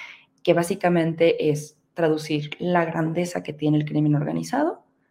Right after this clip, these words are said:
a una imposición. Ya se pueden dar este lujo de, "Yo no voy a sentar a conversar si te parece o no. Las cosas son como yo quiera, o pues tú sufres las consecuencias". Y entonces, eh,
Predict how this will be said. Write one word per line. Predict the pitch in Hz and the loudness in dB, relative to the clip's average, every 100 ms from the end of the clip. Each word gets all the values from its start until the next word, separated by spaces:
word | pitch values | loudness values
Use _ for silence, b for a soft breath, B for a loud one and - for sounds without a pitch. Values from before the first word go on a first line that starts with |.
| _ _ | _ _
a | - 233 302 | 0 0 2
una | 185 170 | 2 2
imposición. | 170 156 143 - - - _ _ _ _ _ _ _ | 2 -2 -2 -10 -14 -16 _ _ _ _ _ _ _
Ya | - 185 | -4 -2
se | 185 | -2
pueden | - 190 180 175 | 0 4 6 4
dar | 165 | 2
este | 165 - 156 | 0 0 0
lujo | 165 165 185 180 | 0 0 0 2
de, | 156 165 202 B B _ _ - | 2 0 -2 B B _ _ 2
"Yo | 320 | 6
no | 233 | 6
voy | 180 | 6
a | |
sentar | 175 170 - 156 | 2 -2 0 0
a | 151 | 0
conversar | 160 147 151 170 | 0 -2 -4 -8
si | - | -6
te | - | -8
parece | - 156 151 | -4 -6 -6
o | - | -8
no. | - - _ _ _ _ _ _ _ | -10 -12 _ _ _ _ _ _ _
Las | - 180 | -6 -4
cosas | 185 190 202 | -2 0 0
son | 185 170 | 0 -2
como | 165 151 | 0 2
yo | 147 185 | 2 0
quiera, | - 269 440 - - _ _ _ _ _ _ _ _ _ _ _ _ - | 2 2 2 -4 -18 _ _ _ _ _ _ _ _ _ _ _ _ -4
o | - | -2
pues | 165 - - | -2 -6 -6
tú | 180 | -4
sufres | 170 165 170 | -2 0 2
las | 190 | 0
consecuencias". | - 214 220 285 - - - - B B B B | 0 -2 0 -4 -4 -8 -20 -20 B B B B
Y | - | -2
entonces, | 170 170 160 151 165 160 - - | -2 2 0 2 2 0 -6 -2
eh, | 160 156 156 156 | 2 2 2 -2